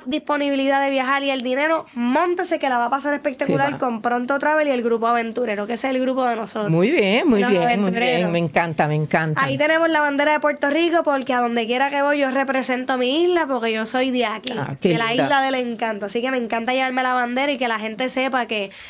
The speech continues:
Speaker 1: habemos boricuas por
Speaker 2: Muy
Speaker 1: todos
Speaker 2: bien,
Speaker 1: lados.
Speaker 2: muy bien.
Speaker 1: Ahí vemos a mami, esa foto sí es allá arriba en la montaña Rigi, en el tren cremallera, ahí subes en tren, bajas en teleférico. Una experiencia en Suiza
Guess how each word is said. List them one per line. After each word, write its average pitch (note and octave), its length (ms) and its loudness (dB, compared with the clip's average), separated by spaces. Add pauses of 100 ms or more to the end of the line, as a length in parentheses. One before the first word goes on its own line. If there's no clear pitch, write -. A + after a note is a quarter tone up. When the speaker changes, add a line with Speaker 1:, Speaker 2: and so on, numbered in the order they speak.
Speaker 1:
habemos A3+ 380 -2
boricuas B3 800 0
por G#3+ 140 0
Speaker 2:
Muy A3 140 4
Speaker 1:
todos D4+ 120 4
Speaker 2:
bien, F3 160 0
Speaker 1:
lados. G#3 400 -2
Speaker 2:
muy A#3 220 4
bien. D#3+ 400 0 (340)
Speaker 1:
Ahí D4 300 0
vemos D#4 260 2
a D#4 120 2
mami, E4 320 2
esa D4+ 240 0
foto D4+ 440 0
sí D4 240 -2
es C#4+ 100 0
allá C#4 200 2
arriba C#4 260 0
en C#4 60 0
la C4 100 0
montaña A#3+ 520 -2
Rigi, C4 580 -2
en G#3 100 -2
el A3 140 -4
tren G#3+ 220 -6
cremallera, A#3+ 480 0
ahí B3+ 100 -2
subes A#3+ 300 0
en A3 180 -4
tren, D4+ 280 0
bajas B3 280 0
en B3 100 -6
teleférico. D4+ 720 -2 (360)
Una C#4 160 0
experiencia D#4 400 -2
en C#4+ 80 -2
Suiza D#4+ 480 0